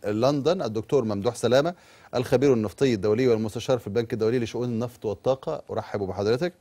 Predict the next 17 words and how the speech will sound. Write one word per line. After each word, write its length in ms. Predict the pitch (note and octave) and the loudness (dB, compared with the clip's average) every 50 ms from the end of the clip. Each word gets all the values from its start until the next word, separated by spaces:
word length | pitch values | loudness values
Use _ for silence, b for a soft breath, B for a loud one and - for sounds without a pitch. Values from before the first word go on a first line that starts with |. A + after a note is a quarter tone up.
| B B B B B B B B B B B | B B B B B B B B B B B
ومعنا 640 | A2 A2+ A2+ A2+ A2+ - A#2+ C3+ C#3 C3 B2 A#2 A#2 | 2 4 4 6 4 4 4 6 6 6 6 6 4
أيضا 260 | C3+ C3+ B2+ B2 A2+ | 4 4 4 4 4
عبر 280 | A#2+ C3+ C3 C3+ B2+ A#2 | 4 4 6 6 4 4
الأقمار 640 | A#2+ - - _ _ - A2 - - B2+ C#3 C#3+ C3 | 4 0 -4 _ _ -4 -4 -2 2 4 4 4 4
الاصطناعية 500 | B2 A#2 - - A#2+ A2+ A#2 C3 C3+ B2+ | 2 0 -2 0 2 4 6 6 6 4
من 180 | A#2+ B2+ C3 | 4 2 2
الكويت، 520 | B2+ A2 G#2 - A#2 C3 D#3 F3+ F3+ - - - - _ _ - | 0 0 0 0 2 2 2 2 0 -2 -8 -18 -18 _ _ -2
آه، 100 | A2+ A2 | -2 0
ناصر 420 | A2+ A#2+ A#2+ A#2 - - G#2+ - - | 0 0 0 -2 -2 -4 -4 -4 -4
النفيسي 580 | G#2 G#2+ G2+ - B2+ A#2 - - B2+ B2+ B2+ - - | -4 -4 -4 -4 -4 -4 -2 -2 -2 -2 -2 -2 -2
الخبير 520 | B2 B2 - - A2+ A2 B2+ C3+ C3 - - _ _ G#2+ | -2 -2 -2 -2 -2 2 2 0 0 0 -6 _ _ -4
الاقتصادي. 840 | G#2+ B2 B2 - - - A#2 - - A2+ G#2 G2 A#2+ C3 C3 B2+ - - | -4 -4 -6 -8 -12 -14 -12 -8 -6 -4 -4 -2 -2 -4 -4 -4 -6 -6
أهلا 220 | A#2+ B2 A#2 A2 | -6 -4 -4 -6
وسهلا 460 | G#2 G2 - C3+ B2+ A#2 A2 G2+ G2 - | -8 -6 -6 -4 -2 -2 -2 -4 -6 -6
بكم، 380 | F2 B2+ - - D3 E3 F3+ - - - | -6 -6 -4 -4 -6 -6 -6 -8 -6 -4
آه، 180 | G#2 A2 G#2+ G#2+ | -2 0 0 0
جميعا. 540 | F#2+ G2+ A2+ A2 A#2+ A#2+ A2+ A2 A#2+ D3+ | 0 0 0 0 2 4 4 2 2 0